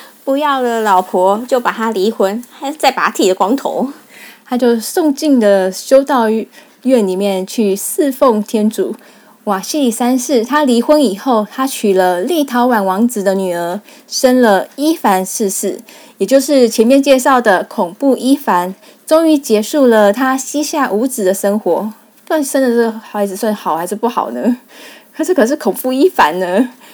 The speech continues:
Speaker 2: 总觉得啊，瓦西里三世他建立了新圣女修道院的动机有点不太单纯。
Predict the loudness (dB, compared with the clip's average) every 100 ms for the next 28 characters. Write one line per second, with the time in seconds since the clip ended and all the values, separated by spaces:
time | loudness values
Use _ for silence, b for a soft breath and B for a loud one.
0 | -6 0 2 2 2 2 2 2 2 0
1 | -2 -2 0 2 0 0 -2 0 -2 0
2 | 2 2 2 2 2 0 -2 -6 -4 -4
3 | -2 2 2 2 -2 -2 0 0 0 0
4 | -2 -2 -2 -4 -6 -2 0 0 -2 -4
5 | -4 -4 -2 -2 -2 -4 -4